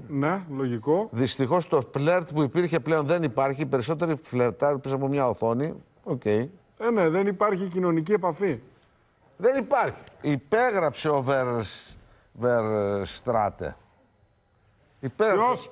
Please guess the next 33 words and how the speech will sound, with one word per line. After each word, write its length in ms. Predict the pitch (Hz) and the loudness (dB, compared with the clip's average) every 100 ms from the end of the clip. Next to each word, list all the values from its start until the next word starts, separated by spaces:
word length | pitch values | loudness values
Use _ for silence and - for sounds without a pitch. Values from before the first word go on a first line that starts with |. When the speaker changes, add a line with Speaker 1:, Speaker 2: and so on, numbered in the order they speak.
| - | -4
Speaker 2:
Ο 120 | 156 | -2
Βερστράτε. 580 | 156 180 160 254 269 226 233 | 0 0 0 -2 0 2 2
Speaker 1:
Ο 20 | |
Βερστράτε. 800 | 233 220 151 240 269 254 208 190 | 2 0 0 0 0 0 0 0
Speaker 2:
Ποιος 200 | 220 196 | 0 0
είναι 120 | 190 160 | 0 -2
αυτός; 220 | 113 80 | -2 -2
Speaker 1:
Ο 100 | 226 | 0
Μπετόβεν, 640 | 262 240 254 208 143 123 | 2 0 2 0 -2 -6
ξέρω 220 | 123 185 196 | -4 -2 0
εγώ. 160 | 196 | 0
Είναι 100 | 170 | 0
Speaker 2:
Ναι, 60 | 131 | 0
Speaker 1:
εξάδερφος 420 | 113 214 208 208 | 2 2 2 0
του 60 | 196 | 0
Μπετόβεν. 260 | 208 208 180 | 0 0 2
Speaker 2:
ο 40 | |
Βέλγος 420 | 175 196 175 170 | 2 2 0 -2
χαφ 320 | - 190 202 - - - | 0 -2 -2 -6 -14 -2
στον 280 | 180 156 | 0 2
Speaker 1:
Α. 80 | 196 160 | 0 0
Speaker 2:
Άρη. 200 | 107 - - _ _ | -2 -6 -18 _ _
Speaker 1:
Α. 140 | 143 156 175 185 185 180 170 | -2 0 2 2 2 0 0
Speaker 2:
Ετοιμάζει 520 | 147 147 170 208 196 | 0 0 0 0 0
πακέτο. 600 | 180 196 208 220 - 110 - | -2 -2 0 -2 -2 -8 -6
Speaker 1:
Πακέτο, 460 | - 156 214 214 180 | -4 -2 0 0 -2
ποιος 240 | 135 214 | -2 0
έχει 140 | 208 147 | 0 0
Speaker 2:
Ο 40 | 151 | 0
Speaker 1:
πακέτο; 220 | 127 226 | 0 0
Speaker 2:
ΠΑΟΚ 260 | 240 175 - | 0 -2 -4
σχεδιάζει 440 | 160 165 196 214 | -2 0 2 0
σκληρή, 360 | - 185 190 | -2 0 2